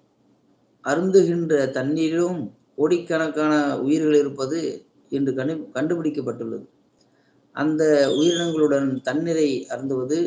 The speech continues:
உயிர்வதையா இல்லையா? கொசு, தேள், பாம்பு போன்ற எத்தனையோ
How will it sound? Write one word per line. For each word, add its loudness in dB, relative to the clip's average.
உயிர்வதையா -2
இல்லையா? -10
கொசு, 2
தேள், 4
பாம்பு 2
போன்ற 0
எத்தனையோ 0